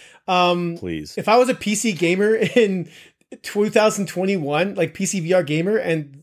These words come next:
Speaker 1: like, I bought all this stuff, and I'm just playing games that are a year,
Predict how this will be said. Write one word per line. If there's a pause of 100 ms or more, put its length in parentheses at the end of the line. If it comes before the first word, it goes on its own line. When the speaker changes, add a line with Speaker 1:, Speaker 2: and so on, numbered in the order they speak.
Speaker 1:
like,
I
bought
all
this
stuff, (560)
and (160)
I'm
just
playing
games
that
are
a
year,